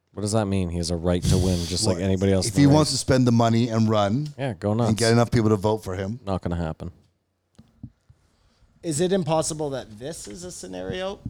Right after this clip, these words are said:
Speaker 3: That Kanye is simply doing this so that he'll get a bunch of people to support him and then give that support to Donald Trump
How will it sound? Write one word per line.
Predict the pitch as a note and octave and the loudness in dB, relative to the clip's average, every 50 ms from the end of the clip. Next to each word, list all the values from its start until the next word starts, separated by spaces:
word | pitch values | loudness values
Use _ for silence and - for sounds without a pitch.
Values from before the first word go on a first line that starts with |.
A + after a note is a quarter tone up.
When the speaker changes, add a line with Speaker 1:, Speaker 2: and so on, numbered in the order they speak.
| - - _ _ _ _ _ _ _ _ _ _ _ _ _ _ _ | -14 -16 _ _ _ _ _ _ _ _ _ _ _ _ _ _ _
Speaker 3:
That | B2 B2+ B2 A#2+ A2+ - - - - | -4 -2 0 0 -2 -4 -6 -12 -14
Kanye | - - D3 C#3 C#3 C#3 C#3 C#3 C#3 C#3 C3+ C3+ C3+ C3 - | -10 -6 -4 -4 -4 -2 -2 -2 -2 -2 0 0 0 -2 -2
is | - C3 A#2 - | -2 -2 -2 -2
simply | - - C3+ B2 A2+ A#2+ B2+ B2+ | -2 -2 -4 -4 -4 -4 -4 -4
doing | G#2 B2+ B2+ B2 B2+ B2 B2 | -2 -2 -2 0 0 0 0
this | B2+ C3 B2+ A#2 | 0 0 0 0
so | - - - - - B2+ A#2+ A#2+ A2+ | 0 -2 -2 0 2 2 2 2 2
that | A#2 A#2 A#2 A2+ G#2+ G2+ - - - - - - - - | 0 0 -2 -2 -4 -6 -8 -12 -20 -20 -20 -20 -20 -8
he'll | - C3+ B2+ A#2+ A#2 A#2 A#2 A#2 G#2 - _ _ _ _ _ | -2 0 0 2 2 0 0 -2 -4 -8 _ _ _ _ _
get | - B2 A2+ | -2 0 0
a | A2+ G2+ | 0 0
bunch | G2+ A#2 A2+ G#2 - | 0 -2 -2 -2 -2
of | A2+ F#2 | -4 -4
people | - A#2 A2+ A#2 A2+ A2+ | -6 -6 -4 -4 -6 -6
to | - A2+ G2+ | -4 -4 -4
support | - - A2 - - A#2+ A#2 A#2 G#2 | -4 -4 -4 -6 -4 -2 -2 -2 -2
him | A#2 C#3 C#3 C3+ C3+ C3+ C3 - _ | -2 -2 -2 -2 -2 -2 -4 -6 _
and | - A#2+ A2+ G#2+ G#2+ A2 | -6 -6 -4 -2 -2 -2
then | A2+ A2+ A2 G#2+ G#2 G#2 G#2 G2+ F#2+ - _ _ _ _ G#2 | -4 -4 -4 -4 -6 -6 -6 -8 -8 -10 _ _ _ _ -8
give | A2 A#2+ A#2+ G#2+ F2+ G2 | -4 -2 -2 -2 -2 -2
that | A2+ G#2+ F#2 - - | -4 -4 -4 -4 -6
support | - - G2+ - A#2 A2+ G2+ - - | -6 -6 -6 -4 -4 -4 -4 -4 -6
to | B2 A2 | -6 -6
Donald | G2+ G#2 G#2 G2+ F#2+ G#2+ G#2 - | -4 -4 -4 -4 -4 -6 -6 -4
Trump | - A2 A#2 - - - | -4 -2 -2 -4 -6 -10